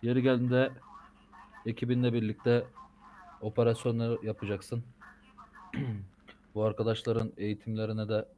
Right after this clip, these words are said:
e, ara vermeden devam et. E, hepsi kendini geliştirsin. Hem teorik olarak hem uygulamada. Hepsi kendini geliştirsin. Beyefe-, be-, beyefendi olsunlar sokakta.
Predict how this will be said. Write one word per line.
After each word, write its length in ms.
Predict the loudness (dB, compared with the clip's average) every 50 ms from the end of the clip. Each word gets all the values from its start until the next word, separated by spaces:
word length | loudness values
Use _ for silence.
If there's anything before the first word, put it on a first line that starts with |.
| _ -10
e, 80 | -6 -4 -4 -2 -2 -2 -2 -2 -2 -2 -2 -2 -4 -4 -4 -6 -6 -8 -10 -8 -6
ara 240 | -2 0 0 0
vermeden 500 | 2 0 0 -2 -2 -4 -4 -4 -4 -6 -8 -8
devam 300 | -4 -2 0 0 0 0
et. 100 | -2 -6 -8 -12 -20 _ _ _ _ _ _ _ _ -20 -20 _ _ -12 -6
E, 120 | -4 -4
hepsi 240 | -4 -4 -6 -8 -4
kendini 380 | -2 -2 0 0 -2 -2 -2 -2
geliştirsin. 600 | -2 -2 -4 -6 -8 -12 -12 -10 -8 -6 -4 -2
Hem 200 | -2 -2 -2 -4
teorik 480 | -6 -6 -2 -2 0 0 -2 -2 -2
olarak 320 | -2 0 0 0 0 0 -2
hem 220 | -2 -2 -4 -6 -8 -6
uygulamada. 680 | -4 -4 -2 -2 -2 -2 -2 -2 -2 -2 -2 -2 -4 -6 -14 _ _ -20 _ _ _ _ _ _ _ -16 _
Hepsi 260 | -12 -12 -12 -14 -6
kendini 340 | -4 -2 -2 -2 -2 -4 -2
geliştirsin. 540 | -2 -4 -4 -4 -6 -10 -10 -8 -8 -8 -8 -8 -10 -14 -20 _ _ -20 _ -20 -20 _ _ 4
Beyefe-, 400 | 6 6 8 8 8 6 6 4 2
be-, 380 | -6 0 4 6 6 6 6 4 2 4
beyefendi 460 | 8 8 8 8 8 6 4 4 4
olsunlar 420 | 2 2 0 -2 -4 -2 -2 -2 -2
sokakta. 640 | -4 -6 -6 -4 -6 -4 0 2 4 4 4